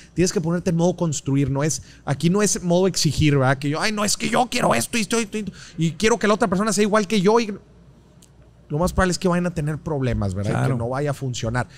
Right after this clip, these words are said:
Speaker 1: Pero puede funcionar un mes, puede funcionar un año.
Speaker 2: Sí.
Speaker 1: Pero que esto funcione en el largo plazo puede ser complicado.
Speaker 2: Sí, ¿no? Tienes, tienes que,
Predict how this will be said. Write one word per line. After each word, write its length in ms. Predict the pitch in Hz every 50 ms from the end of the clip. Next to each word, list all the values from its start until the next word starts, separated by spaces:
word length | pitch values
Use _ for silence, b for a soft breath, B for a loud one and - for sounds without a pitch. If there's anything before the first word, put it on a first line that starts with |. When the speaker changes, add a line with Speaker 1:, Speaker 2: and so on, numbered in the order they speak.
| B B B -
Speaker 1:
Pero 100 | 185 180 -
puede 140 | 262 311 226
funcionar 420 | 254 240 175 202 196 208 240 277
un 120 | 277 226 202
mes, 260 | 202 220 254 226 -
puede 180 | - 240 247
funcionar 440 | 196 233 202 151 180 175 185 214 226
un 120 | 226 208 220
año. 320 | 247 320 269 165 113 95 - - - - - - -
Speaker 2:
Sí. 320 | - - 151 131 117 113 110 -
Speaker 1:
Pero 180 | - 123 131 127
que 80 | 170
esto 160 | 170 - 220 180
funcione 380 | 170 165 143 - 165 170 190
en 100 | 180 156
el 60 | 139
largo 220 | 135 147 165 165 160
plazo 280 | - 160 165 - 165
puede 160 | - 151 131 -
ser 100 | 143 -
complicado. 380 | - 117 104 101 - - -
Speaker 2:
Sí, 100 | 170 147
¿no? 160 | 123 120 127
Tienes, 260 | 127 151 165 156 - -
tienes 220 | 170 160 170 143
que, 540 | - 175 165 165 160 151 139 123 113 104